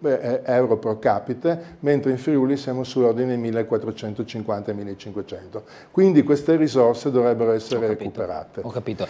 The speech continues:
Speaker 1: Ma comunque, guardate che c'è un aspetto scientifico dietro questo aspetto. È purtroppo la,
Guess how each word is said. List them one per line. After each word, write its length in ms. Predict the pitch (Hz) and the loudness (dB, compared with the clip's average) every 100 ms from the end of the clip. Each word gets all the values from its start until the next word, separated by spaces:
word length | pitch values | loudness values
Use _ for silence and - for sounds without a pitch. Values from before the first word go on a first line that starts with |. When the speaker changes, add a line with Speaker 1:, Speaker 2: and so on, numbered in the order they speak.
| - | -2
Speaker 1:
Ma 120 | 139 | -2
comunque, 600 | 120 160 220 170 123 - - - _ _ - - | 4 6 8 6 4 -2 -16 -20 _ _ -20 -6
guardate 520 | 110 113 165 202 135 | 2 6 6 8 4
che 320 | 135 120 117 - - - | 6 4 4 0 -14 0
c'è 120 | 143 | 4
un 100 | 131 | 4
aspetto 440 | 110 - 160 127 | 2 2 4 2
scientifico 1000 | 127 - 170 151 127 - 233 - - 104 | 0 2 4 4 2 2 2 2 -4 -6
dietro 340 | 90 95 - 87 | -8 -8 -8 -10
questo 240 | 90 110 | -10 -12
aspetto. 540 | - - 82 - - - - - - | -10 -8 -8 -8 -14 -14 -18 -20 0
È 340 | - 170 135 - | 6 6 4 2
purtroppo 840 | 185 196 208 233 254 - 240 220 156 | 4 4 4 2 2 2 2 2 2
la, 580 | 147 170 131 92 - | 2 2 0 -4 -10